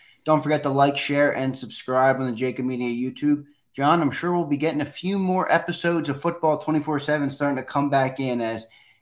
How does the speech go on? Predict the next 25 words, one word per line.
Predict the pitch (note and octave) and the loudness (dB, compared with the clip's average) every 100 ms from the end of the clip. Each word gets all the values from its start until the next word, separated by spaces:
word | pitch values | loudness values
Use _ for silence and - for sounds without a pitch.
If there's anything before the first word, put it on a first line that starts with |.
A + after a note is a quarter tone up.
| - | 0
April's | D3 C#3+ D3+ C#3 | 2 2 0 0
right | D3 D3 | 2 2
around | C#3+ C#3+ | 4 2
the | C#3+ | 2
corner, | C3+ C#3+ C#3+ C#3 | 0 0 2 0
the | B2 | -4
draft's | A2 C3 D3 C#3+ - | -2 4 6 4 0
right | D3 | -2
around | C#3+ C#3 | 0 0
the | C3 | -2
corner, | - C#3+ C#3 | -4 -2 -2
free | C3 F3 E3 | -2 2 2
agency | D3+ D3 C#3 C#3+ | 2 0 -2 -4
just | C3 C#3 C3+ | -4 -4 -4
kicked | D3+ C#3 | -6 -4
off. | C#3+ C3+ C3 | 0 0 0
The | C3 | 0
N | E3+ | 4
F | F3+ - | 4 6
L | E3+ C#3 | 6 6
never | C3+ C3+ | 4 2
goes | B2 C3 A#2 | 0 -2 -2
away, | A#2+ B2+ A2+ | -2 0 -2
my | G#2 | -4
friend. | - A2 G#2+ | -8 -8 -8